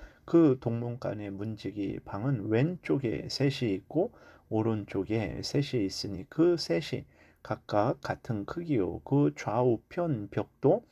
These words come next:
다 같은 크기며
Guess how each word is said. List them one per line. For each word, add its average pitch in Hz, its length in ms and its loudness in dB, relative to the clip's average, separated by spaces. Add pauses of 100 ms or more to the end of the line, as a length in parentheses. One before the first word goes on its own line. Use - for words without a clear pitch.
(1160)
다 107 320 4
같은 - 380 -6
크기며 135 580 0